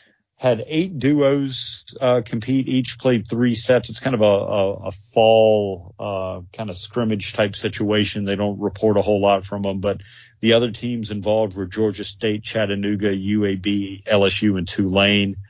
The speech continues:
Uh, this has been the second fall exhibition tournament that the ladies, uh, have been able to participate in. This is the first time in program history that they've been able to take advantage of these fall matches. Um,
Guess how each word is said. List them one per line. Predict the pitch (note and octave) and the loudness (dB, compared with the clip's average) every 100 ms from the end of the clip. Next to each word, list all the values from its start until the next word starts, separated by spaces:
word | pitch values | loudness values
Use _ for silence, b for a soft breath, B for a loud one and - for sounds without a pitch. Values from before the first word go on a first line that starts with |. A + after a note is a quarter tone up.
| b b b b | b b b b
Uh, | G2+ G2 | 2 2
this | F#2+ G#2+ G#2 | 2 -2 -2
has | |
been | F2+ A2 | -4 -4
the | F#2+ | -4
second | - C3+ B2+ A#2+ - G#2+ | -2 -2 -2 -8 -12 -6
fall | A#2 A#2 A#2 | -2 0 0
exhibition | A#2 A2+ - A2 | 0 -2 -2 -4
tournament | - A#2+ A#2 A2 G#2 | -4 -4 -2 -2 -2
that | A2+ F#2+ | -4 0
the | A2 | 2
ladies, | A2 A2 G#2+ - - | 2 2 -2 -4 -4
uh, | G#2 G#2 | -2 -2
have | G#2 | -2
been | G#2+ A2 | 0 0
able | A#2 A2 G2+ | 2 2 2
to | - A#2+ A2+ A2 A2 G#2 b b b b _ | 0 2 4 6 4 2 b b b b _
participate | - G#2 B2 A#2 A2+ A#2+ | -4 0 0 0 2 2
in. | A#2 B2 | 2 2
This | A2 - | 0 -2
is | G#2 F#2+ | -4 -4
the | F#2 | 2
first | A#2 - | 2 2
time | A2+ A2 | 2 2
in | F2+ | 2
program | A2+ G#2 G2+ F#2 | 2 2 0 0
history | A2 A2+ - G#2 | 0 0 0 -2
that | F#2 F#2 | -4 -4
they've | G2 | -4
been | F#2+ G2+ | -2 -2
able | F#2+ | -4
to | F#2 | -2
take | G#2+ G2 | 0 0
advantage | F2+ G2+ G#2+ G2+ F2+ | 0 2 4 2 0
of | F#2+ | -2
these | F#2+ - | -2 0
fall | G2 F#2 | 2 2
matches. | F#2 F#2 F2+ - F2+ E2 - B B B _ | 0 -2 -4 -4 -6 -6 -10 B B B _
Um, | G2 F#2 F#2 F#2 | -2 0 0 -2